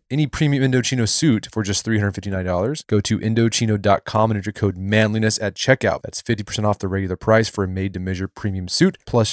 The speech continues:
shipping is free. Again, Indochino dot com, promo code manliness for any premium suit for just three hundred fifty-nine dollars, about what you'd pay for an off-the-rack suit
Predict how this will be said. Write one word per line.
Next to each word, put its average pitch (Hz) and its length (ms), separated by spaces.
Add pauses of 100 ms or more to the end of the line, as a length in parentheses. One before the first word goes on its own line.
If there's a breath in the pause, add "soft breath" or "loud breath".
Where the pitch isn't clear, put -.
(100)
shipping - 340
is 92 140
free. 139 540
Again, 120 320
Indochino 135 520
dot 117 220
com, 131 300
promo 127 280
code 113 220
manliness 135 640
for - 180
any 104 140
premium 110 260
suit 131 260
for - 120
just 101 200
three 110 120
hundred 110 140
fifty-nine 104 360
dollars, 123 360
about 98 160
what 98 160
you'd 101 120
pay 104 160
for 101 140
an 92 80
off-the-rack 95 560
suit - 260